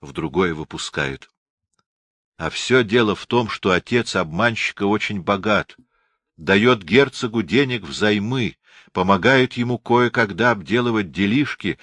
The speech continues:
и герцог боится расстроить его и рассердить. Вот я и прошу вас, государь мой, возьмите на себя труд,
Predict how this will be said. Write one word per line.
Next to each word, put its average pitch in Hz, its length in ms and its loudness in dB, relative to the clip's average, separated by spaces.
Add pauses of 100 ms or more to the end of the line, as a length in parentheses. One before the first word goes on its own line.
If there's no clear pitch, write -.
(220)
и 87 140 -2
герцог 87 640 0
боится 95 600 0
расстроить 107 760 -2
его 87 360 -4 (420)
и 92 180 -2
рассердить. 69 880 -10 (1600)
Вот 95 180 -2
я 107 160 4
и 104 40 2
прошу 107 500 0
вас, 73 420 -4 (960)
государь 98 600 -2
мой, 80 320 -8 (600)
возьмите 117 580 0
на 80 100 -6
себя 76 360 -4
труд, - 420 -12